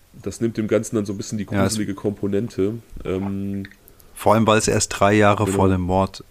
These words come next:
Speaker 2: äh, abgeschlossen war. Wer weiß, wann der Prozess
Speaker 1: Ja.
Speaker 2: dann losging. Und das nächste ist, ähm, wahrscheinlich wolltest du es auch sagen, dass, ähm, möglicherweise eine Adoption hinsichtlich der Erbschaftssteuer in Luxemburg,
Speaker 1: Genau.
Speaker 2: keine Ahnung, immer noch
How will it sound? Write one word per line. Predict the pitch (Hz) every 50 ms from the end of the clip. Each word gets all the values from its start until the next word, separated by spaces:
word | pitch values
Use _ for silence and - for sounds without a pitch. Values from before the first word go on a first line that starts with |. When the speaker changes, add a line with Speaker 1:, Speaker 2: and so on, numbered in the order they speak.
| - -
Speaker 2:
äh, | 92
abgeschlossen | 85 80 - - - - - - - 92 90 92 - 92 87
war. | 85 85 90 92
Wer | - 92 90
weiß, | 90 95 101 - -
wann | 107 98
der | 92
Prozess | 90 - - 95 98 98 107 -
Speaker 1:
Ja. | -
Speaker 2:
dann | - 92
losging. | 90 98 107 - - 101 95 87 - - - - - - - - - -
Und | 107 98
das | 101 95 -
nächste | 110 104 110 110 - - 117
ist, | 110 110 - - -
ähm, | - 107 101 95
wahrscheinlich | 98 - - 107 98 -
wolltest | - 107 98 -
du | 101
es | 92
auch | - 104 107 -
sagen, | - 98 98 98 95 101 98 - -
dass, | - 101 95 92 - - - -
ähm, | 101 98 98 92 95 90 - - - - - - _ _ _ -
möglicherweise | 104 104 110 - - - 107 98 90 92 95 101 104 107 104 98 92 -
eine | 101 101 98 95 95 -
Adoption | 98 101 101 - - - - - - 107 101 107 113 113 117 113 117 117 - - - -
hinsichtlich | - 110 101 92 107 104 - - 101 - -
der | - 95
Erbschaftssteuer | - 95 117 117 - - 113 - - - - - 101 104 104 104 101
in | 98
Luxemburg, | 95 110 - - - 104 92 101 104 101 95
Speaker 1:
Genau. | 95 95
Speaker 2:
keine | 98 98 95 92
Ahnung, | - 101 101 101 98 - - - - - - - - - - -
immer | 117 107 104
noch | 104 98